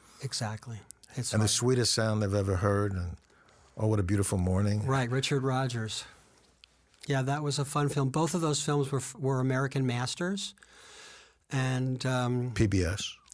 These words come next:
Speaker 1: On P B S. Yeah, I've spent my career w-, mostly doing films for P B S. I have done some cable films.
Speaker 2: As a Rich-, as a Richard Rodgers freak, I was wondering what that would be like. I was waiting to ask you. It's been weeks now.
Speaker 1: The, the challenge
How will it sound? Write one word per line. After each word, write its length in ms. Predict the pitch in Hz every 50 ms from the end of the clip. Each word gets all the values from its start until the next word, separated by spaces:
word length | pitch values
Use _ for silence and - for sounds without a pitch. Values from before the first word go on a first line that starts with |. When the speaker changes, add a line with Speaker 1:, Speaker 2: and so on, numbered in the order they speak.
| -
Speaker 1:
On 160 | 131 127 120 117
P 160 | - 131 127
B 160 | 123 143 147
S. 320 | 180 190 156 - - - -
Yeah, 140 | 147 156 147
I've 120 | 143 139
spent 200 | - - 170 156
my 460 | 151 147 160 156 160 147 151 151 147 143
career 480 | - - 156 151 147 151 151 147 147
w-, 340 | 139 139 - 139 135 135 147 156
mostly 760 | 151 160 175 190 220 202 - - 170 156 151 147 143 135 - - - - - - _ - _
doing 220 | 143 143 139 139
films 280 | 131 - 139 131 123 -
for 140 | - 123
P 160 | 120 - 135 120
B 140 | 120 117
S. 180 | 110 110 104 -
I 60 | 127
have 280 | 107 98 131 151 151 131
done 200 | 135 131 127 123
some 160 | - - 131 117
cable 400 | - - 131 120 117 117 120 110
films. 500 | - - - 110 104 107 110 - - - - -
Speaker 2:
As 180 | 135 - -
a 60 | 135 113
Rich-, 200 | 120 120 110 123
as 300 | - - 120 98 - -
a 80 | 107
Richard 380 | 101 107 110 98 - 101 92 95
Rodgers 420 | 95 95 95 92 85 92 85 82
freak, 500 | - - - - 101 98 95 87 - -
I 40 | -
was 180 | 98 92 87 90
wondering 220 | 87 90 92 90
what 100 | 87 85 85
that 100 | 87 82
would 100 | 85 80
be 80 | 78 80
like. 400 | 82 82 82 82 85 85 - - 107 - - _ - - - - -
I 60 | - 113
was 80 | 101
waiting 320 | 101 101 101 95 92 90 82
to 100 | - 73 80
ask 260 | 87 87 90 - -
you. 180 | 92 80 82 - - _ _ _ _ _ _ _
It's 140 | _ - -
been 180 | - 127 113 98
weeks 300 | 92 95 90 - - -
now. 260 | 95 90 92 95 - - - - - - - - -
Speaker 1:
The, 200 | 151 143 185 175
the 260 | 147 - 165 185 175
challenge 880 | 180 - - - - 208 202 220 247 254 247 240 226 214 196 151 -